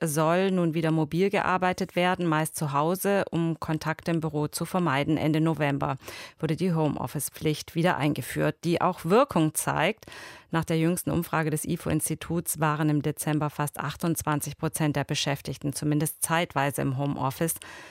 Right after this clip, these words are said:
fast so viel wie zu Beginn der Pandemie, als das Leben komplett runtergefahren wurde. Einen gesetzlichen Anspruch auf Homeoffice gibt es aber hierzulande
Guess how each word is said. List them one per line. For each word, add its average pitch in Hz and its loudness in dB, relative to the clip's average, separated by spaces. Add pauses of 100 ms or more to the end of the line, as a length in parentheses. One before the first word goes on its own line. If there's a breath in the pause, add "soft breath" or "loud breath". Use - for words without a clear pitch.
(100)
fast - -2
so 170 0
viel 156 0
wie 143 0
zu - -2
Beginn 190 4
der 170 4
Pandemie, 143 2
als 143 -2
das - -4
Leben 147 0
komplett 156 -2
runtergefahren 127 -4
wurde. 107 -4 (600 loud breath)
Einen 180 4
gesetzlichen 160 2 (100)
Anspruch 160 0
auf 139 -2
Homeoffice 139 0 (160)
gibt - -4
es 147 -2
aber 143 0
hierzulande 139 0